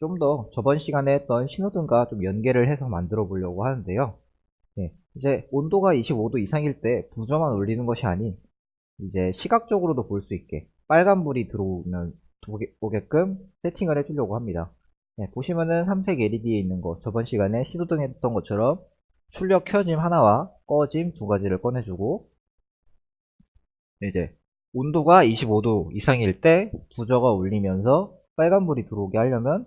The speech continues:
십삼 번이 켜지고 십 번과 십일 번은 꺼져야겠죠. 네, 그리고 이제 이십오 도 이-, 이하일 때는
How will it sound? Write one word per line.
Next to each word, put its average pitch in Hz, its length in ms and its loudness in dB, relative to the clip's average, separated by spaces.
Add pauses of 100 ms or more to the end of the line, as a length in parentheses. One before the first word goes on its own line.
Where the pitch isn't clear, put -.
십삼 180 320 -2
번이 127 240 0
켜지고 143 580 -4 (640)
십 - 180 -18
번과 160 540 2
십일 165 240 0
번은 127 480 0
꺼져야겠죠. 92 680 -2 (800)
네, 87 200 -10 (420)
그리고 135 600 -4
이제 92 360 -4 (260)
이십오 127 380 -2
도 131 140 2
이-, 104 300 -4
이하일 120 500 4
때는 - 1120 -4